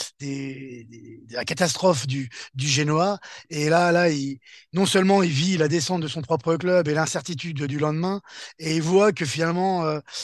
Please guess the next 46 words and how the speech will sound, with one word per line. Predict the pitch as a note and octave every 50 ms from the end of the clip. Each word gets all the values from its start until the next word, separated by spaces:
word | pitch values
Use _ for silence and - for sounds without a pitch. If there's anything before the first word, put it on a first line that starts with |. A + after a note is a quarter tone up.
| - - - _ - D#3
euh, | D#3 D3+ D3+ D#3 D3+ D3+
l'ennemi | D3+ E3 F3 F#3 F#3 F#3+ G3 F#3+ F3+
Oni, | F3 F3 F3+ F#3 G3 G3+ G3 F#3
euh, | D#3+ D3+ D3+ D3+ - - - - - _ -
euh, | E3+ D#3+ D3+ D3+ D3+ D3+ D3+ D3+ D3+ D3+ D3+ D3+
ben, | D3 C#3 E3 E3 E3
revient | D3+ D3+ F#3 F3 F#3+ F#3+
en | F#3 F3 E3
Serie | C3 - F3+ D#3+ E3 E3+ F#3
A, | F#3+ G3+ G#3 -
et | E3 E3
je | C#3+ C#3
trouve | D3+ - - F#3+ G#3+ G3+ -
que, | - - F3+ E3+ F3 E3+ - - - - - _ -
euh, | D3 C#3+ D3
ils | D3+ D3+
reviennent | D3+ D#3+ D3 C#3 F3 F#3+ G3+ G3+ G3+ F#3+ E3+ D#3
dans | D#3+ E3+ E3 D#3
une | B2+ C#3+ E3 D#3+ C3+
posture | A#2 - F3 D#3+ - - - A3 C4 D4 C4+ - _ - - - _ _ -
où, | F#3+ G3 G3+ F3+
euh, | F3
ça | - - D#3
peut | A#2+ E3+ G#3+
être | B3+ B3+ -
l'équipe, | F#3+ C3 - A3 G#3 - -
euh, | E3+ D#3+ D#3+ D#3+ D3+ _ - _ _ -
ça | - C#3
peut | -
être | E4 -
l'équipe | E4+ - - C#4
surprise | - - G3+ - - B3 G#3+
l'année | G3+ F#3 E3+
prochaine, | - - F#3 E3+ - D#3+ E3 F3+ F3+ E3+ D3+ C#3
qui | - D#3+
va, | C#3 D3 D3+ C#3
qui | C#3 - D#3+
va | D#3 D#3
arracher, | C#3 C#3 D#3+ D3+ - F#3 F#3+ E3+ - - - -
un | D3+ D3+
peu | C3+ G#3+
comme | G3+ G#3+ F#3+ F3+
Monza | F#3+ G3+ F#3+ D3+ F3 F3
cette | - - F#3
année, | D#3+ D#3+ D#3+ C#3+
quoi. | - - A2